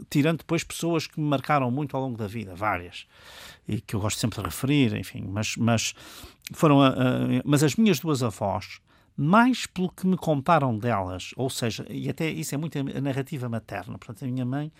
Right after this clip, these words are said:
tinha uma relação com a sogra e com a mãe,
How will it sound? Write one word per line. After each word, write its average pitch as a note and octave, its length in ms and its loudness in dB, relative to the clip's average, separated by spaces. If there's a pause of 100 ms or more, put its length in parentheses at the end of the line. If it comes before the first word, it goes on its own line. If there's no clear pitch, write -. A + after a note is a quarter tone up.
(280)
tinha C3 140 -6
uma B2+ 100 2
relação A#2 440 -2
com A#2 200 -2
a G#2+ 60 2
sogra G#2 340 -2
e G2 40 -4
com - 160 -8
a A2 80 -2
mãe, A#2+ 280 -2